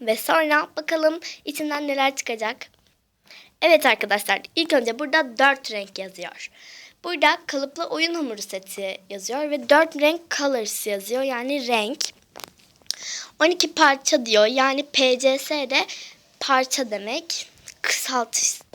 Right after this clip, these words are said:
kısaltılışı diye biliyorum ama. Burada yine İngilizce bir şeyler yazıyor. Burada led yazıyor, yani, e, bizim oyun hamurumuzun markası led.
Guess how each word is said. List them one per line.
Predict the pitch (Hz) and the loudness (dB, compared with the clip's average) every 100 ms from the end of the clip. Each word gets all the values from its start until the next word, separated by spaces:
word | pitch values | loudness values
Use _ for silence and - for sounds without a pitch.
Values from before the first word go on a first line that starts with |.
| - | -20
kısaltılışı | - - 247 247 226 - 247 233 - 240 220 | -20 -20 -16 -14 -14 -16 -12 -4 -2 -2 -4
diye | 202 190 | -10 -12
biliyorum | 190 190 190 262 339 | -14 -14 -14 -8 -8
ama. | 330 - - - - - - - - - _ - | -10 -10 -8 -8 -14 -16 -14 -14 -16 -20 _ -8
Burada | 330 330 320 - | -2 0 -2 -8
yine | 302 285 - _ - _ | -10 -10 -14 _ -20 _
İngilizce | 254 262 269 240 233 | -14 -12 -10 -12 -16
bir | - | -18
şeyler | - 233 233 | -16 -14 -14
yazıyor. | 220 196 196 254 294 | -12 -14 -12 -12 -10
Burada | 311 330 339 - _ 277 | -10 -10 -12 -16 _ -8
led | 285 294 294 - - - - _ - | -6 -6 -10 -20 -20 -20 -20 _ -18
yazıyor, | 226 214 190 196 208 247 | -14 -14 -16 -18 -14 -12
yani, | 269 277 277 285 277 - | -12 -12 -12 -12 -14 -14
e, | 233 226 214 220 233 | -12 -10 -10 -14 -14
bizim | 294 262 | -14 -14
oyun | 269 285 | -14 -12
hamurumuzun | 277 233 208 202 196 202 | -6 -6 -6 -8 -12 -14
markası | 214 262 262 262 349 | -10 -10 -10 -14 -10
led. | 311 269 220 | -6 -4 -6